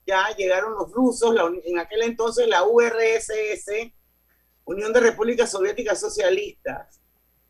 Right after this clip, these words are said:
se toman Afganistán, y ellos,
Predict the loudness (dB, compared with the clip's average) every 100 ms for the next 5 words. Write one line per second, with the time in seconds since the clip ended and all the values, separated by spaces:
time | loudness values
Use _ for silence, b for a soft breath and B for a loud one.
0 | _ _ 0 0 4 6 8 6 4 -2
1 | -4 -6 -6 -6 -6 0 2 0 -4 -8
2 | -2 0 0 -4